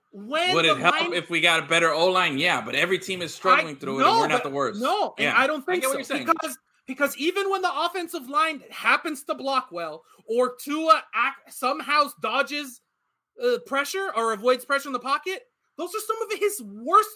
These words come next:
Speaker 1: throws. So I don't wanna
Speaker 2: Yeah.
Speaker 1: hear it. <laughs>
Speaker 2: Look,
Speaker 1: It's
Speaker 2: I'll, I'll
Speaker 1: nonsense.
Speaker 2: leave it at this.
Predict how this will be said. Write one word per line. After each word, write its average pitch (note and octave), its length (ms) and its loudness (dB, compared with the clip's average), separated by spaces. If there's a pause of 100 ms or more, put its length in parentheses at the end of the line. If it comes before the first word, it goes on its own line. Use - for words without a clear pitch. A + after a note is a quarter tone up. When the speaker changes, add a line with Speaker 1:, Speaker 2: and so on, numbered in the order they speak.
Speaker 1:
throws. G#4 520 -4 (800)
So - 160 -12
I D#4+ 100 2
don't G#4 120 -2
wanna G#4+ 160 -2
Speaker 2:
Yeah. - 60 -4
Speaker 1:
hear G#4+ 240 2
it. - 120 -2 (260)
<laughs> - 680 -8 (480)
Speaker 2:
Look, - 140 0
Speaker 1:
It's - 100 -8
Speaker 2:
I'll, - 60 0
I'll G#4+ 180 8
Speaker 1:
nonsense. A3 220 2
Speaker 2:
leave A#3 140 -6
it A3 60 -2
at G3+ 140 -4
this. D#3 300 -6